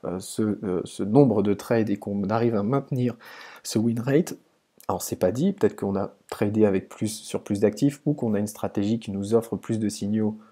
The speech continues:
de qualité, c'est tout à fait faisable. Quarante trades par mois, c'est pas énorme, c'est pas, c'est vraiment pas énorme. Si on a, euh, si on est capable de, de gérer plusieurs actifs et qu'on en connaît,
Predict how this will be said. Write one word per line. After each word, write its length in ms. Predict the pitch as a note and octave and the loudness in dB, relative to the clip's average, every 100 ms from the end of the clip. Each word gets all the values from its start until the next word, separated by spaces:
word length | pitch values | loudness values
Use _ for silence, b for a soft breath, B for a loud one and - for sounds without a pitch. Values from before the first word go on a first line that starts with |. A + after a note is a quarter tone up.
| _ | _
de 100 | - | -6
qualité, 540 | F#2+ F2+ G2 - D3 B B B | -2 -2 -2 2 2 B B B
c'est 140 | - - | -20 -8
tout 140 | A2 | 2
à 80 | G2 | 4
fait 140 | - | 4
faisable. 460 | F#2 G2 A2 D3+ A2 | 0 2 4 4 0
Quarante 360 | - A2+ G#2+ A2+ | 2 2 4 0
trades 240 | - G#2 | 0 0
par 160 | G#2+ G2+ | 0 -2
mois, 260 | G2+ G2 - | -2 -4 -8
c'est 180 | - - | -18 -6
pas 140 | E2 | -4
énorme, 480 | G2 G#2 B2 A#2+ F#2+ - | 0 2 2 0 -6 -10
c'est 200 | - - | -10 -6
pas, 180 | - G2+ - | 0 0 0
c'est 140 | G#2+ | -2
vraiment 300 | G2 A2+ A#2 | 0 0 0
pas 300 | - G#2+ - - | 2 0 0 -4
énorme. 460 | F#2 G#2 C#3 A#2+ | -2 0 0 -4
Si 200 | - - | -10 -8
on 120 | G2+ G2+ | -4 -2
a, 240 | G2 G2 - | -2 -4 -8
euh, 60 | E2 - - | -12 -12 -14
si 160 | - | -10
on 200 | G2 G2 G#2 | -6 -4 -4
est 80 | |
capable 380 | G2+ A2 A2+ A2+ | -2 0 2 0
de, 200 | G#2+ G2 B B B B - | 0 -4 B B B B -4
de 100 | G2 | 0
gérer 320 | G2 G2 G#2 | 2 2 2
plusieurs 480 | G#2+ G#2+ A2+ G2+ G#2+ | 0 0 2 2 0
actifs 440 | F#2 - A2+ A2+ | -4 -2 -2 -2
et 40 | - | -6
qu'on 200 | - F#2+ | -6 -4
en 80 | F#2+ | -2
connaît, 400 | - G#2 G#2+ | 0 2 0